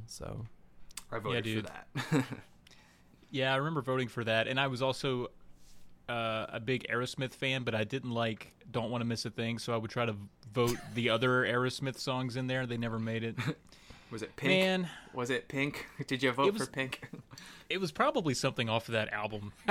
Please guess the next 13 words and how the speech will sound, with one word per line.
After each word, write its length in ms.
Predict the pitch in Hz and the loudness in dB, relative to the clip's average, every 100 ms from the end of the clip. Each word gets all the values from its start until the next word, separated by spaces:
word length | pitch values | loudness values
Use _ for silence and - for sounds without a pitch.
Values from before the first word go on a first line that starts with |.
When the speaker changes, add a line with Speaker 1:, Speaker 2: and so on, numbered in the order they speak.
| - | 2
Speaker 3:
whatever 340 | 120 113 113 | 2 2 2
that 200 | 110 110 | 0 0
was, 260 | 110 110 117 | 0 -2 0
<laughs> 0 | |
Nine 260 | 123 120 | 2 4
Lives 340 | 117 113 117 120 | 4 2 2 2
album, 360 | 120 117 120 113 - - - - - | 0 0 -4 -8 -16 -20 -20 -14 -2
which 200 | 170 185 | 0 2
was, 240 | 160 - - | -2 -4 -6
I 120 | 165 | -2
mean, 300 | 170 165 147 - - | 0 0 0 -2 0
Aerosmith 560 | 180 185 - 175 170 | 2 2 2 0 0
was 280 | 135 123 - | -2 -2 -2